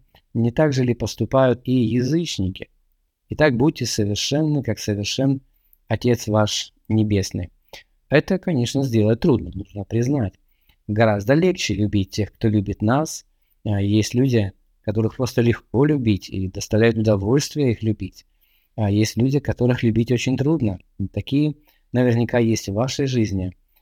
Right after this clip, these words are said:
А, так вот, а, воспользуйтесь тем, что они есть. У вас есть возможность проявить, а, зрелые качества,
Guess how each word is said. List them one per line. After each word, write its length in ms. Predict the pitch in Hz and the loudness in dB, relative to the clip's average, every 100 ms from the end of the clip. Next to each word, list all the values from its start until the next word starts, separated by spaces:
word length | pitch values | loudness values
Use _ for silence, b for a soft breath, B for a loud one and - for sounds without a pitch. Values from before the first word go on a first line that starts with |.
| _ _ | _ _
А, 320 | - 101 98 92 | -2 0 0 0
так 180 | 107 | -2
вот, 320 | 127 139 139 - _ _ _ - | 0 0 -2 -14 _ _ _ -2
а, 280 | 110 107 - _ _ _ | 0 0 -2 _ _ _
воспользуйтесь 720 | 110 123 - 214 190 - 120 | -2 -2 0 0 0 0 0
тем, 220 | 127 110 | 2 0
что 200 | - 104 | 0 0
они 240 | 98 98 98 | 0 0 -2
есть. 520 | 95 90 - - - _ _ | -4 -8 -10 -16 -20 _ _
У 60 | 110 | 0
вас 220 | 131 - | 0 2
есть 400 | 139 156 - - _ _ _ _ _ - | 2 2 -4 -20 _ _ _ _ _ -4
возможность 1160 | 110 104 120 110 131 170 151 127 113 - - _ _ _ _ | -2 2 2 2 2 2 0 0 -2 -8 -16 _ _ _ _
проявить, 800 | 110 117 117 113 127 170 - - | 0 2 2 2 0 -2 -4 -8
а, 320 | - 104 98 98 | -4 -2 -2 -2
зрелые 480 | 95 147 156 117 | 0 2 4 2
качества, 600 | - 131 - - - - | 0 -4 -4 -8 -10 -14